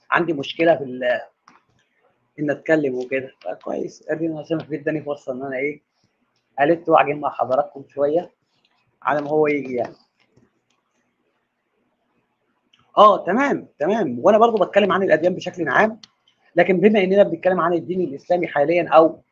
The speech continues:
فكرة الخطابات المتعددة، لأن المسألة دي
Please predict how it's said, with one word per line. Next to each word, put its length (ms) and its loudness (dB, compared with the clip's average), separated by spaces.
فكرة 300 -4
الخطابات 540 4
المتعددة، 800 0
لأن 320 2
المسألة 440 6
دي 380 0